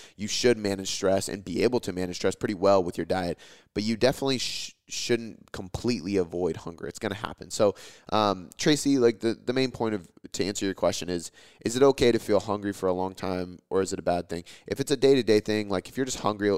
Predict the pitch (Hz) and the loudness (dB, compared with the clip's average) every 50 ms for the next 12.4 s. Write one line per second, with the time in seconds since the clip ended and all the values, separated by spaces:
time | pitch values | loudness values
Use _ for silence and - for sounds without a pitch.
0 | - - - 87 98 101 101 95 120 120 107 - - 120 - 104 104 104 101 101 | -2 -4 -8 -6 -6 -4 -4 -4 -4 -4 -4 -4 -6 -6 -6 -4 -4 -4 -4 -6
1 | 92 - 87 92 92 90 92 - _ - 98 90 87 85 92 85 87 87 87 87 | -6 -2 2 4 4 4 2 -2 _ -8 -6 -2 0 -2 0 0 2 0 2 0
2 | 87 - - - - - _ _ - 113 107 - 131 147 143 135 110 95 - - | -2 -6 -10 -20 -20 -20 _ _ -6 -6 -4 0 0 2 4 4 4 4 0 -8
3 | _ - - - 104 104 98 98 98 90 - - - 90 87 90 90 - - 107 | _ -12 -4 -4 -4 -4 -2 -4 -6 -6 -6 -8 -6 -4 -4 -4 -6 -4 -6 -4
4 | 101 98 101 104 98 - - 85 - 85 90 90 90 - - - - 92 87 - | -4 -4 -4 -6 -8 -10 -12 -4 -2 0 2 2 2 0 -2 -4 -8 -10 -8 -2
5 | - 87 85 82 85 87 - - 87 - - 90 80 82 82 80 - - 78 87 | -2 0 0 0 -2 -4 -6 -8 -10 -4 -2 -2 0 0 0 -2 0 2 2 2
6 | 90 87 92 95 95 95 95 - - - - _ _ _ _ _ _ 117 123 117 | 2 2 4 4 4 4 4 0 -6 -16 -20 _ _ _ _ _ _ 4 4 4
7 | 113 113 107 - - 110 123 120 117 98 107 95 98 98 98 98 95 92 - - | 4 2 2 2 0 2 2 2 2 2 4 4 4 2 2 0 -6 -10 -8 -8
8 | 98 95 - 85 90 95 101 92 90 90 87 85 82 92 95 87 90 90 90 87 | -6 -2 2 2 4 4 4 2 0 -4 -6 -10 -12 -12 -8 -6 -2 0 0 0
9 | 85 82 90 90 - 90 - - - 90 82 71 78 85 92 98 95 90 87 - | 0 -2 -6 -10 -12 -12 -12 -10 -10 -10 -8 -6 -4 -4 -4 -4 -6 -10 -12 -12
10 | - - 92 82 82 - 92 - 87 78 - 78 82 85 92 - - - 90 90 | -8 -6 -6 -4 -4 -6 -6 -8 -8 -8 -6 -2 -2 -2 -2 -4 -6 -8 -6 -2
11 | 90 92 87 85 85 87 82 80 - _ - 85 - - - 80 85 87 87 82 | 0 0 0 2 0 0 -2 -4 -6 _ -8 -6 -6 -6 -12 -10 -8 -8 -8 -8
12 | 73 104 127 147 147 - - | -6 -6 -6 -6 -6 -8 -10